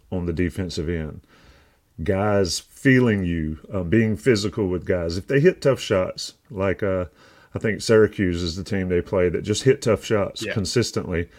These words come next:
Speaker 1: Um, but N C State was getting open looks, a-, and you just can't allow that. A-, and that's what concerns me. North Carolina beat N C State toge-, today because of everything you just talked about.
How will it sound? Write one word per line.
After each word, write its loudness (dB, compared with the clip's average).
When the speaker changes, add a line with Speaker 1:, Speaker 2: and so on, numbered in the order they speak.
Speaker 1:
Um, 0
but 4
N 4
C 0
State 2
was -4
getting 2
open 0
looks, -2
a-, -6
and -4
you 0
just 2
can't 0
allow 0
that. 0
A-, -4
and 0
that's 2
what 0
concerns 0
me. -4
North -2
Carolina 0
beat 4
N 0
C -2
State 0
toge-, -2
today 2
because -2
of 0
everything 0
you -4
just -6
talked -8
about. -10